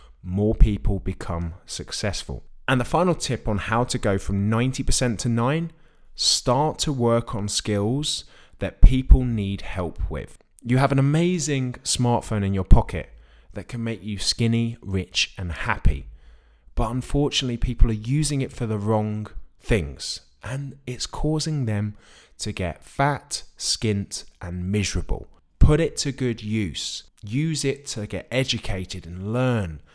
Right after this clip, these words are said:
and beat on your craft and get better. Now, once you've done those three things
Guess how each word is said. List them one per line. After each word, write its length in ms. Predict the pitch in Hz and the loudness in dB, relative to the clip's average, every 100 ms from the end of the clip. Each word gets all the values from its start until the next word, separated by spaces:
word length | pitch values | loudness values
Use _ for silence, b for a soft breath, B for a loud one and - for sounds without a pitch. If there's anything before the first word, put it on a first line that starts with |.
| b | b
and 220 | - 92 - | -12 -6 -4
beat 320 | 120 135 - | -4 -4 -4
on 140 | 135 | -2
your 120 | 131 | -2
craft 760 | - - 110 98 95 - - - - - | 0 0 2 0 -2 -4 -6 -16 -18 -10
and 140 | 101 98 | -6 -6
get 200 | 95 - | -6 -6
better. 320 | 90 - - - - - - | -8 -8 -12 -16 -20 -16 -8
Now, 160 | 123 | -6
once 320 | 135 185 185 175 | -2 -2 -2 -6
you've 200 | 175 - | -4 0
done 320 | 131 143 135 | 0 0 0
those 280 | 117 110 - | 0 -2 -4
three 540 | - 113 113 110 107 - | -2 0 0 -2 -6 -8
things 580 | - 113 139 165 - | -6 -4 -4 -4 -8